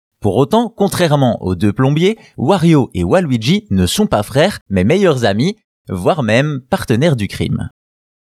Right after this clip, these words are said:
En effet, Wario s'est autoproclamé rival de Mario et Waluigi tient à l'aider. Sur le site officiel de Nintendo, on apprend même que le personnage est prêt à déployer plein d'efforts pour vaincre Mario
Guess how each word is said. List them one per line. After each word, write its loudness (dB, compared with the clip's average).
En 0
effet, 2
Wario 2
s'est -4
autoproclamé 2
rival 0
de 2
Mario 2
et 2
Waluigi 0
tient 0
à 2
l'aider. 2
Sur 0
le 4
site -2
officiel 0
de 2
Nintendo, 2
on -2
apprend -2
même 0
que -2
le 0
personnage 0
est 0
prêt -2
à 0
déployer 0
plein -2
d'efforts 0
pour -4
vaincre -2
Mario 0